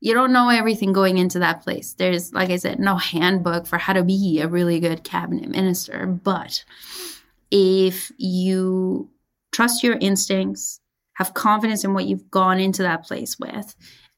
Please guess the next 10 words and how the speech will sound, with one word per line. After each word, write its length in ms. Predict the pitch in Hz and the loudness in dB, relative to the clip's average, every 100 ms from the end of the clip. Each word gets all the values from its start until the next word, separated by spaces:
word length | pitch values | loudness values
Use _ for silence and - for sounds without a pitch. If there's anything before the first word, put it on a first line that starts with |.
| 185 | -2
and 440 | 185 190 190 180 | 0 2 0 -4
have 260 | - 208 202 | -2 -2 -2
the 80 | 208 | -6
humility 760 | 208 190 190 254 208 196 208 - - | -4 -2 2 2 2 -2 -8 -12 -12
to 140 | - 196 | -8 -2
know 340 | 190 196 240 | 0 2 2
what 240 | 220 196 - | 2 -2 -4
you 80 | 190 | -2
don't 200 | - - | -2 -6
know, 340 | - - - | -10 -12 -14